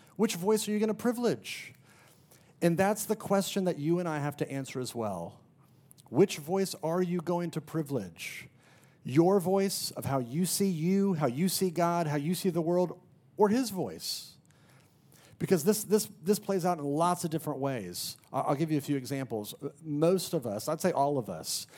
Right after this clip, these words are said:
carry around a sense of inexplicable guilt. You know what I'm saying? This feeling of, like, this, this sense that we're defiled, this sense of just, like, yuck,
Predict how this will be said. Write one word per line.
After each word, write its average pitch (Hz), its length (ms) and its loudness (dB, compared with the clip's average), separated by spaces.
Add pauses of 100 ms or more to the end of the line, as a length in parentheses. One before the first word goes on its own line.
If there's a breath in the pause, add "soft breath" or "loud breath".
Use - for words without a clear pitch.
(260 loud breath)
carry 170 300 2
around 147 280 2
a 135 60 0
sense 135 320 -4
of 110 100 -8 (1080)
inexplicable 165 840 -2 (100)
guilt. 139 480 -2 (760)
You 151 120 2
know 165 60 4
what 170 80 2
I'm 165 80 0
saying? 165 240 2
This 156 180 -2
feeling 156 300 2
of, 139 120 2
like, 135 340 -2 (200)
this, - 260 -4 (120)
this 135 200 -2
sense - 840 -4
that 156 180 -4
we're 143 180 0
defiled, 139 1000 -4 (560 soft breath)
this 139 140 0
sense 156 340 0
of 135 80 -2
just, 131 180 -4
like, 120 260 -4
yuck, 120 540 -4